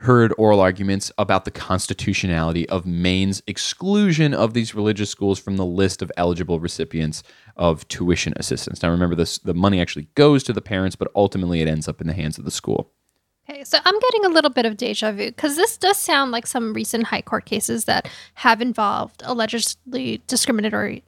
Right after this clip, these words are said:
Speaker 2: state programs. What's different about this one? Why are we kind of back at the court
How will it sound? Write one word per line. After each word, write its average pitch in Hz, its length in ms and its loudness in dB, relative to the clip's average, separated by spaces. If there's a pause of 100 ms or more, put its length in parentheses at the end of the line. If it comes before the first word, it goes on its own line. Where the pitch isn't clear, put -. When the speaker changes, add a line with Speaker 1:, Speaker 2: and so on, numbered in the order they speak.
(140)
Speaker 2:
state - 420 0
programs. 339 540 4 (260)
What's - 520 0 (120)
different 349 280 -2
about 294 180 2
this 285 180 0
one? 247 160 2
Why 233 180 6
are 233 80 2
we 240 220 -6 (140)
kind 240 180 2
of 214 80 -2 (160)
back 214 260 2
at 220 160 0
the 226 60 -6
court - 460 0